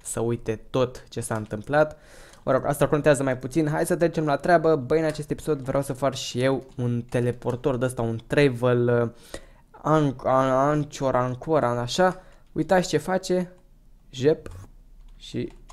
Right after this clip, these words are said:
jep. Efectiv, tu le poziționezi în două locuri și te poți teleporta foarte, foarte ușor.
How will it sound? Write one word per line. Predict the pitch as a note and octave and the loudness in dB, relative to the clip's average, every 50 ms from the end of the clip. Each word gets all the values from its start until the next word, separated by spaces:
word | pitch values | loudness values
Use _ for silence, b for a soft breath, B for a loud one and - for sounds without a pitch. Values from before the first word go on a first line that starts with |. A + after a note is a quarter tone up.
| - - | -16 -12
jep. | - B2+ A#2 B2 A2 - | -6 -4 -2 -2 2 2
Efectiv, | C#3 C#3+ - D3 C#3 - D3+ C#3+ | 2 2 4 2 0 0 -2 -4
tu | B2+ - C#3 | -2 0 0
le | C3 B2+ | 0 0
poziționezi | C3 - C3 A#2+ B2 A#2+ A#2+ C3 C3 C3 B2+ A#2 B2+ A#2+ | 0 -2 -2 -2 -2 -2 -2 -2 0 0 -2 -2 -2 -2
în | A#2+ A#2+ A#2+ | -2 -2 0
două | A2 A#2+ B2 A#2+ A#2 | 2 4 4 4 4
locuri | C#3 E3+ F3 D#3+ E3+ - D#3+ D3+ D3 | 4 4 4 4 2 0 -2 -2 -4
și | D3+ - D#3+ D#3 | -2 -2 -2 -2
te | D#3 - C#3+ | -2 -4 -6
poți | C3+ - C#3+ C#3 - | -4 -4 -6 -4 -2
teleporta | C#3 C3+ C3 B2+ - C3 B2 - - C3 B2+ | -2 -2 -2 -2 -4 -6 -4 -2 0 0 0
foarte, | B2 - C3 B2+ B2+ - - | 0 -2 -4 -4 -4 -6 -6
foarte | - B2 A#2+ - A2+ | -4 -4 -4 -4 -6
ușor. | A2+ A2+ - - D#3 D3+ C#3+ B | -8 -4 2 4 4 4 4 B